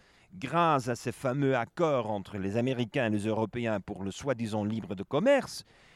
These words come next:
et la définition de bio américain n'a rien à voir avec le bio pour les Européens.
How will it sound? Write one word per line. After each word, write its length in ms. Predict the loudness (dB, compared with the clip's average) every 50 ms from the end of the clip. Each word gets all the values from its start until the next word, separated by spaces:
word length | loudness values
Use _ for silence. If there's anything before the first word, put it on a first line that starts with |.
| -20 -20 _ _ 2
et 180 | 4 6 6
la 140 | 8 6 4
définition 960 | 6 6 6 4 6 4 0 0 0 -2 -2 -6 -6 -2 2 2 4 4 2 0
de 220 | 0 0 -2 -2
bio 400 | -2 -2 -4 0 4 6 8 8
américain 600 | 8 6 4 2 0 -2 -6 -2 -2 -2 0 2
n'a 120 | 2 0
rien 340 | 2 2 2 2 2 2 4
à 60 | 2
voir 260 | 4 4 2 2 2 2
avec 240 | 0 0 -2 -2
le 120 | -2 -2 -2
bio 360 | -2 -2 0 2 2 2 2
pour 200 | 0 -2 0 2
les 140 | 2 4 4
Européens. 580 | 4 4 4 2 2 0 -2 -2 -4 -6 -10